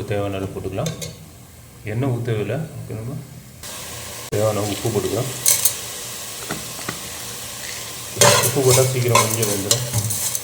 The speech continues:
ஆடிக்கிட்டே இருக்கு. So, எண்ணெய் ஊற்றிக்கலாம். எண்ணெய் ஒரு பத்து எம்எல் ஊற்றிக்கலாம். சன்ஃப்ளவர் எண்ணெய் ஊற்றுறேன். பத்து எம்எல்,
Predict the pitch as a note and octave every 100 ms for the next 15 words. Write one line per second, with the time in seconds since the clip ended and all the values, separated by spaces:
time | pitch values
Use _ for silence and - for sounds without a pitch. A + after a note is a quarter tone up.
0 | - G#2+ A2 G2 G2 G2 F#2 F#2+ - -
1 | - - - - - - - - - -
2 | - - - - - - - - - -
3 | - - - - A2+ A2 B2+ A#2 A#2 A2+
4 | E3 - - - - A#2+ A2+ G#2+ F#2+ G2
5 | - G2+ G2+ G2 G2 F#2+ B2+ - - -
6 | - - - A2+ A2+ B2+ A2+ G#2 G#2+ G2+
7 | G#2 - D#3+ - - - - - - -
8 | - - - - - - - - - -
9 | A1 A1 - - - - - - - -
10 | - - - - - - - - - -
11 | - - - A#2 A#2+ C#3 C3+